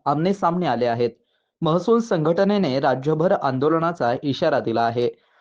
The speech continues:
तर पोलीस विभागानेही त्यांची बाजू मांडली आहे. राज्याचे महसूल मंत्री चंद्रशेखर बावनकुळे यांच्यापर्यंत ही माहिती पोहोचली आहे. या प्रकरणी आता महसूल मंत्री बावनकुळे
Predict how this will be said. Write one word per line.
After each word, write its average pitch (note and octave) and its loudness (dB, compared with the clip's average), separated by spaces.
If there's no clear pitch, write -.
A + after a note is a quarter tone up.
तर F3+ 4
पोलीस E3+ 2
विभागानेही D#3 2
त्यांची C#3+ 0
बाजू D#3 0
मांडली A#2 -2
आहे. A2 -2
राज्याचे A3+ 2
महसूल F#3 2
मंत्री G3+ 0
चंद्रशेखर E3+ 0
बावनकुळे D#3 2
यांच्यापर्यंत G#3 2
ही D#3+ 2
माहिती E3+ 0
पोहोचली C#3+ 0
आहे. A#2+ 0
या E3+ 4
प्रकरणी D#3+ 0
आता C#3 0
महसूल E3 0
मंत्री F#3+ 0
बावनकुळे D#3+ 2